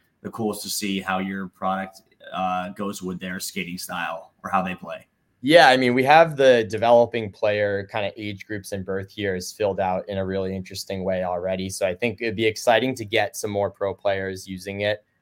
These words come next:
Speaker 2: um, even on kind of an individual and, and, and testing basis. Um, you know, because one of the things the product does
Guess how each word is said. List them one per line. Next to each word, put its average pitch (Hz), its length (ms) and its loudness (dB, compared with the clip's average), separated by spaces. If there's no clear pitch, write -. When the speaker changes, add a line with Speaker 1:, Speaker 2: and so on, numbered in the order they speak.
Speaker 2:
um, 101 220 0
even 104 240 -2
on 98 140 -2
kind 95 160 -4
of 92 80 -4
an 95 80 -6
individual 92 600 -6
and, 90 200 -10
and, 95 160 -6
and 92 180 -10
testing 95 500 -4
basis. 98 580 -4
Um, 95 460 0
you 139 100 -4
know, 110 80 2
because 110 200 -4
one 143 160 4
of 147 60 0
the 139 80 0
things 123 260 -4
the 113 80 -4
product 101 400 -4
does 104 480 -2